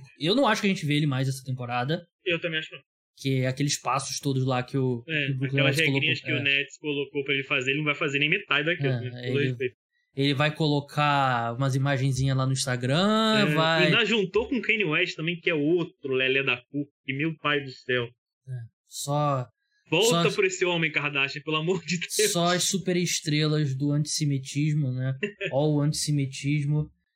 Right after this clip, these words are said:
Speaker 1: É, que t-, não é exclusividade lá, né? A gente tá vendo aqui no Brasil
Speaker 2: É, exato.
Speaker 1: quantidade de... é, o pessoal acha que tá, é liberdade de expressão, né? Segundo o Monark, né? Enfim.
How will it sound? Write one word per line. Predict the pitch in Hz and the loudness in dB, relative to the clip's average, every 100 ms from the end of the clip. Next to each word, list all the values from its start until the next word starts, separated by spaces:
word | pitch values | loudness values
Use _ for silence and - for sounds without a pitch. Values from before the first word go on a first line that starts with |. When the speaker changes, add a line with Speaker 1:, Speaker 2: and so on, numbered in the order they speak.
| _ _ _ _ - | _ _ _ _ -4
Speaker 1:
É, | 123 123 120 117 - - - | 0 0 0 -2 -6 -12 -16
que | - 185 | -4 -2
t-, | - 160 | 0 2
não | 147 | 2
é | |
exclusividade | 151 - 131 135 135 127 123 | 2 2 2 2 2 0 0
lá, | 123 113 | -2 -2
né? | 117 | -6
A | 117 | -6
gente | 117 | -6
tá | - 120 | -4 -4
vendo | 120 120 | -2 -4
aqui | 123 | -4
no | 120 | -6
Brasil | 120 131 123 127 | -2 0 2 2
Speaker 2:
É, | 123 | 0
exato. | - _ _ | -4 _ _
Speaker 1:
quantidade | 139 131 120 120 123 120 | -4 -4 -2 0 0 0
de... | 117 120 113 _ _ _ _ | -2 -4 -4 _ _ _ _
é, | 123 113 107 _ _ _ - - _ _ _ _ | -10 -10 -10 _ _ _ -20 -20 _ _ _ _
o | |
pessoal | 143 160 | 0 2
acha | 151 | 2
que | - | 4
tá, | 160 143 135 | 4 4 4
é | 147 | 4
liberdade | 147 151 151 147 | 4 4 4 4
de | 143 | 2
expressão, | 120 - 160 - 151 131 | 0 2 2 4 2 2
né? | 120 | -2
Segundo | - 127 127 | -4 -2 0
o | |
Monark, | 131 123 123 110 - 117 | 0 0 -2 -4 -14 -12
né? | 113 120 | -8 -4
Enfim. | 143 - 120 | -4 -4 -10